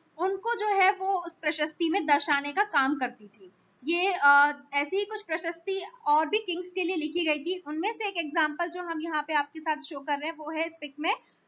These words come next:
जूनागढ़ प्रशस्ति, जो कि रुद्र दमन के बारे में, अ, पूरा inscription देती है। तो और ये ऐसा भी कहा जाता है दोस्तों कि ये जो है पहली, अ, प्रशस्ति है जो कि,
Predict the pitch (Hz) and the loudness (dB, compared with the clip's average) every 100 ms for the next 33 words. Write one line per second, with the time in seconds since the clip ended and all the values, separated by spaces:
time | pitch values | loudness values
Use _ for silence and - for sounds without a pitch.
0 | _ 247 359 403 453 427 440 320 330 330 | _ 0 2 4 2 -2 -2 -4 -2 -6
1 | - 359 453 - _ 220 339 392 381 415 | -2 0 0 -4 _ -6 -2 0 2 2
2 | 330 330 339 339 320 320 339 339 392 302 | 2 -4 -2 0 0 0 -4 -6 -6 0
3 | 277 269 285 320 - _ _ _ _ 254 | 2 2 -2 -4 -4 _ _ _ _ 2
4 | 269 277 247 - _ 339 330 427 - 320 | 4 2 -4 -18 _ -2 0 0 -2 -10
5 | 277 359 415 285 269 269 262 185 - _ | -4 -6 -4 -6 -4 -4 -4 -8 -14 _
6 | _ _ _ _ _ _ _ _ _ 370 | _ _ _ _ _ _ _ _ _ -2
7 | 349 294 302 320 403 311 359 427 427 392 | -2 4 2 4 0 2 0 0 2 4
8 | 392 330 359 320 330 339 403 440 339 339 | 4 4 2 0 -2 -4 -4 -4 -4 -4
9 | 349 359 - 339 302 320 392 349 269 277 | -2 -2 0 2 0 2 0 4 2 2
10 | 294 294 294 - 339 339 349 320 339 262 | -4 -4 -6 -4 -2 0 -2 -4 -6 -6